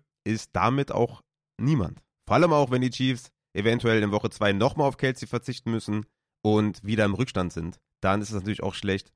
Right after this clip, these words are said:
für die Passing Downs. Ich meine, Pacheco hatte, hatte vier Targets, aber es waren mehr oder weniger Dump-Off-Pässe,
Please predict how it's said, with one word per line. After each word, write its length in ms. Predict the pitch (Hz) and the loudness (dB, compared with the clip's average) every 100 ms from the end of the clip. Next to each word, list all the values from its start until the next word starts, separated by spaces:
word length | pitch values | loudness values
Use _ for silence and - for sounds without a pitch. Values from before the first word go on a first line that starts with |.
| _ | _
für 100 | - | -2
die 80 | 110 | -2
Passing 380 | - 104 107 95 | 2 0 0 -2
Downs. 200 | 82 80 | -2 -2
Ich 40 | |
meine, 120 | 98 95 | -2 0
Pacheco 340 | 101 113 104 | 0 0 0
hatte, 180 | 107 98 98 | 0 0 -2
hatte 200 | - 107 | -2 -6
vier 180 | - 107 | -4 -2
Targets, 320 | 107 123 120 | 2 2 2
aber 80 | 95 | -2
es 80 | 92 | -2
waren 220 | 95 90 | 0 0
mehr 120 | 92 | -2
oder 140 | 98 92 | -2 -2
weniger 220 | 92 92 | -4 -4
Dump-Off-Pässe, 720 | 85 107 107 110 101 98 95 | -2 -2 -2 -4 -6 -4 -6